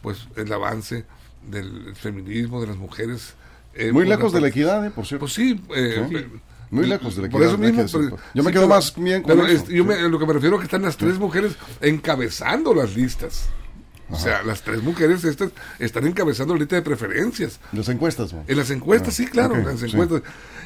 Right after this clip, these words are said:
Speaker 1: Y bueno, en cuanto a los, a los, este, ciudadanos, eh, Ignacio Loyola, eh, entró, eh, no se había mencionado mucho, este es, fue el primer gobernador de, de, del pan en Querétaro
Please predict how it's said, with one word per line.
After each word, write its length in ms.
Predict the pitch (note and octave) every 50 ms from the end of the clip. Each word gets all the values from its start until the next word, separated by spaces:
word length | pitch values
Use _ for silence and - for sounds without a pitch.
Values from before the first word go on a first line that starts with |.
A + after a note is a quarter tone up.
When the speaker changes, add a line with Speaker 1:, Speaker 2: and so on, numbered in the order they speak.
| - -
Speaker 1:
Y 140 | F#3+ F#3+ G#3
bueno, 260 | F#3+ G#3 A3+ B3+ A3+
en 160 | G3+ G3+ F#3+ E3+
cuanto 340 | E3 F3 E3+ D#3+ D#3 E3+
a 40 | D#3+
los, 320 | D3+ D3+ D3 B2 - - C3
a 260 | B2 A2+ - A#2 B2
los, 240 | C3 C3 A#2+ A2 A#2+
este, 880 | B2+ A#2 - - - C3 B2 B2 A#2 A2+ A2 G#2 G#2 G2 F#2+ F#2 G2 - - - - -
ciudadanos, 720 | - - - D3+ E3 D#3 C#3 C#3 D#3+ F#3+ G3+ F#3+ F3 - - - - - - - - - - - -
eh, 580 | - C3 C3+ C3+ C3+ C3 C3 B2+ B2+ B2 A#2 A2+ - - A#2+ A#2 - - - - - -
Ignacio 560 | E3 D#3+ D#3 E3 F#3+ F#3+ F3+ - G3+ G3 F#3+
Loyola, 580 | F3+ E3 D#3 C#3 C3 C#3 D#3 F3 F#3+ F#3 F3 - - - - - - - - - - - - -
eh, 220 | - C#3 C#3 C#3 -
entró, 580 | C#3+ C3+ A#2+ B2 C#3 D3 D#3+ F3+ F#3 F3+ E3 C#3+ C3+ C3 B2+
eh, 200 | A#2+ A#2 A2+ A2 A2 - - - - -
no 200 | C#3 C#3 C#3+ D#3
se 100 | D#3 F#3
había 460 | F3+ E3+ F3 G3 F#3+ F3+ D#3 C#3 B2+
mencionado 420 | A#2 A2+ A#2 A2+ G#2+ A2 B2+ D3 D#3+
mucho, 260 | E3 F#3+ F3+ F#3+ E3
este 200 | D#3 C#3 - E3+
es, 160 | D3+ - - - - - - - -
fue 160 | - - C#3+ D3+
el 60 | D#3
primer 260 | D#3+ D#3+ D3+ D#3+ E3
gobernador 600 | E3+ F#3 E3 D#3 C3+ B2 A2 G#2+ A2+ C3 D#3 D#3+
de, 260 | D#3+ D3+ C#3 A#2+ G#2+ G2+
de, 320 | A2 A2 G2+ F#2+ F#2 F#2+
del 240 | - - G#2+ G2+ F2+
pan 260 | - - - C3 D3+
en 100 | D#3 C#3+
Querétaro 460 | - G#2+ G#2+ C#3+ F3 - E3+ C3+ A2